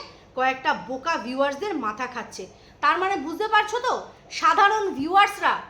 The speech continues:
তারা কিন্তু বলছে, মানে তাদের সেই বিষয়ের উপরে নলেজ আছে, আর তারা, ও, মানে fed up যে আমরা তোমাদের বোঝাতে চাই না, কারণ তোমাদের বুঝিয়ে লাভ নেই, কারণ এগুলো ধরাছোঁয়ার বাইরে। কিন্তু আমাদের রিপু দিদি সেইখানে কিন্তু ঘাড় বেঁকিয়ে ক্যারামু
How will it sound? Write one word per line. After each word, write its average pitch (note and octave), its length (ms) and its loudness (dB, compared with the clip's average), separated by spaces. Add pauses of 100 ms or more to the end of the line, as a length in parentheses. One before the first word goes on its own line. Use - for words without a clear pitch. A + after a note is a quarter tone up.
(260)
তারা D#4 200 6 (120)
কিন্তু F#4 280 -2 (460)
বলছে, F#4+ 320 -2 (100)
মানে F#4 140 0 (100)
তাদের E4+ 300 -2
সেই F4 180 -6
বিষয়ের F4 280 -2
উপরে F#4 140 -4 (140)
নলেজ C#4+ 280 -2
আছে, D4 160 -6
আর C#4 140 -10
তারা, D#4 180 2 (420)
ও, - 20 2 (360)
মানে C4+ 140 -4 (120)
fed F#4+ 260 4
up D4+ 100 4 (380)
যে E4+ 60 0 (120)
আমরা F4 160 0 (140)
তোমাদের E4 280 -4 (100)
বোঝাতে G#4+ 360 -2
চাই G#4 180 0
না, D4+ 100 -4
কারণ D#4 220 -8
তোমাদের F4+ 340 -4
বুঝিয়ে F4+ 300 -4
লাভ G4+ 180 4
নেই, G#4 140 -8
কারণ F4+ 160 -4 (100)
এগুলো F4 160 -6 (140)
ধরাছোঁয়ার E4+ 520 -2
বাইরে। D#4 180 0 (360)
কিন্তু B4 280 2 (100)
আমাদের G#4+ 240 0
রিপু F#4+ 240 2
দিদি G#4+ 200 0 (340)
সেইখানে F4+ 380 -2 (100)
কিন্তু F4 180 -8 (160)
ঘাড় E4+ 340 6
বেঁকিয়ে F#4 340 -4 (260)
ক্যারামু E4 400 2